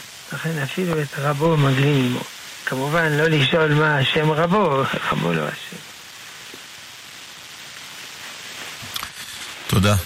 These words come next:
Speaker 2: עוד, אה, מסרון הרב, אה, שואל מאזין, עד איזה, אה, גיל מותר לנשק את האחייניות שלי?
Speaker 1: אחייניות, אה, קודם שאלו על האחות,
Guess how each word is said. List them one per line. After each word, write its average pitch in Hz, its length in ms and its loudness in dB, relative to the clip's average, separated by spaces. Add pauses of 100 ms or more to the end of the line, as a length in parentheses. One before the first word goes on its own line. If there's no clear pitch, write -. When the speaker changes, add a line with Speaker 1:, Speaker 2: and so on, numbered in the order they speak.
Speaker 2:
עוד, 110 240 4
אה, 110 260 6
מסרון 107 380 2
הרב, 107 380 4
אה, 98 200 4
שואל 107 240 2
מאזין, 107 400 4
עד 101 140 4
איזה, 110 360 2 (260)
אה, 95 240 2 (100)
גיל 139 220 2 (100)
מותר 95 300 2
לנשק 107 440 2 (300)
את 101 120 -4
האחייניות 110 480 2
שלי? - 200 -6 (1500)
Speaker 1:
אחייניות, 160 880 4 (1120)
אה, 139 360 0 (140)
קודם 170 300 4
שאלו 151 380 2
על 151 120 4
האחות, 147 760 2